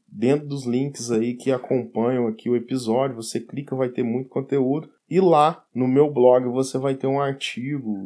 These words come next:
ilustrado e com fotos bem, é, intuitivas sobre esse tipo de isca também, que você pode acessar lá e ver muito mais conteúdo, tá bom?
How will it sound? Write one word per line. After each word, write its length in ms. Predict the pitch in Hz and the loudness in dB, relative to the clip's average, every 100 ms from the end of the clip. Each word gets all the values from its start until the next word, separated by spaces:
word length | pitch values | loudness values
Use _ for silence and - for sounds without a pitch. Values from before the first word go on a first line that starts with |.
| 101 | -6
ilustrado 1080 | 107 113 113 - - 107 127 135 117 101 107 | -4 -4 -4 -6 0 4 6 6 4 0 -2
e 140 | 107 - | -4 -4
com 420 | - 104 95 - _ | -6 -4 -6 -10 _
fotos 540 | - 113 127 - - | 0 4 4 0 -10
bem, 560 | 92 104 135 135 107 101 _ - | -2 2 2 2 0 -4 _ -10
é, 180 | - 104 | -2 2
intuitivas 1000 | 113 120 127 127 - 127 135 147 143 - _ | 2 2 -4 -4 -4 -2 0 -2 -4 -12 _
sobre 680 | - - 131 139 143 165 - | -12 -4 0 0 0 -6 -4
esse 300 | 127 135 - | -4 -4 -4
tipo 180 | - 127 | -10 -10
de 140 | 139 | -10
isca 200 | 139 - | -12 -12
também, 380 | 139 170 160 185 | -10 -6 -4 -4
que 100 | - | -10
você 120 | - | -14
pode 300 | 220 220 - | -8 -4 -4
acessar 460 | 208 120 127 - 127 | -4 -8 -6 -4 0
lá 300 | 110 120 131 | 2 2 0
e 100 | 101 | -2
ver 200 | 90 104 | -4 -4
muito 260 | 107 110 117 | -4 -4 -8
mais 140 | 113 | -8
conteúdo, 500 | - - 143 110 85 | -10 -6 -4 -4 -6
tá 140 | - | -6
bom? 240 | 92 151 | -2 -2